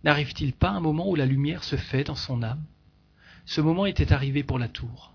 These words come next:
C'est précisément là le côté moral de ses communications. C'est l'intelligence qu'il a de sa situation.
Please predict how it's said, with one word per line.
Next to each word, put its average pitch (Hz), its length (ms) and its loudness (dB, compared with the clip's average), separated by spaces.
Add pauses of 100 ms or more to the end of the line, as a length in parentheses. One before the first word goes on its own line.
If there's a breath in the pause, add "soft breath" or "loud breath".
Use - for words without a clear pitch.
C'est - 140 -2
précisément 151 600 2
là 135 220 0
le 127 100 -2
côté 120 260 -4
moral 117 320 -4
de 113 60 -8
ses - 160 -6
communications. 120 720 -6 (500 loud breath)
C'est - 160 2
l'intelligence 151 720 2
qu'il 135 180 -2
a 135 80 2
de 131 100 -4
sa - 140 -6
situation. - 680 -6